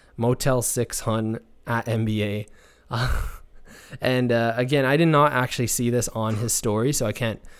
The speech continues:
confirm the villi-, uh, you know, the, the realness of this. Uh,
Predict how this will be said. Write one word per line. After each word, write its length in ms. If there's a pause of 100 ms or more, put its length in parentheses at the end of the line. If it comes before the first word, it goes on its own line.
(180)
confirm 440
the 80
villi-, 400
uh, 440 (280)
you 120
know, 140
the, 320
the 300 (420)
realness 460
of 140
this. 260
Uh, 360